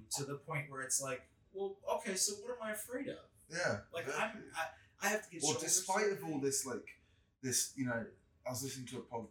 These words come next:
Speaker 2: uh, podcast today, um, Richard Dawkins and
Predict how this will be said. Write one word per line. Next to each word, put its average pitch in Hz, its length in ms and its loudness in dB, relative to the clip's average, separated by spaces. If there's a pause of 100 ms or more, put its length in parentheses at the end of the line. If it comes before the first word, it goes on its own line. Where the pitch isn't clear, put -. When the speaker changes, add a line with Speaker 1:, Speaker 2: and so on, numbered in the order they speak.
Speaker 2:
uh, - 440 -14
podcast 110 460 -6
today, 123 220 -2 (720)
um, 101 300 -4 (1160)
Richard - 380 -4
Dawkins 104 720 -6
and - 80 -18